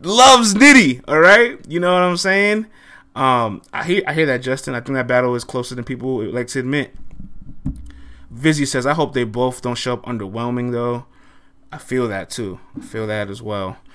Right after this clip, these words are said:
The world loves Nitty. The West loves Nitty. Nitty is better than Castro. It's not complicated. It, Justin, I, I'm not making it complicated. It's just, I just wanna know, I just wanna know what's gonna happen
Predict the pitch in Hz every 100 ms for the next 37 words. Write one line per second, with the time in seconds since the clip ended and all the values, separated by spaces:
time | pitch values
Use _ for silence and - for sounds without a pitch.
0 | - - - - - - - - - -
1 | - - - - - - 123 110 110 135
2 | 139 113 113 120 110 113 110 101 98 _
3 | 107 107 143 151 131 131 120 127 123 120
4 | 117 - - - 117 127 131 117 123 117
5 | 113 131 110 104 104 95 117 113 - 110
6 | - 101 110 101 - 214 - 185 247 240
7 | 226 247 220 277 240 262 269 214 185 175
8 | 151 147 156 139 147 160 180 160 - -
9 | - _ _ _ - - - - _ 185
10 | 269 240 233 226 - - 269 294 277 254
11 | 240 202 226 180 202 214 - 160 139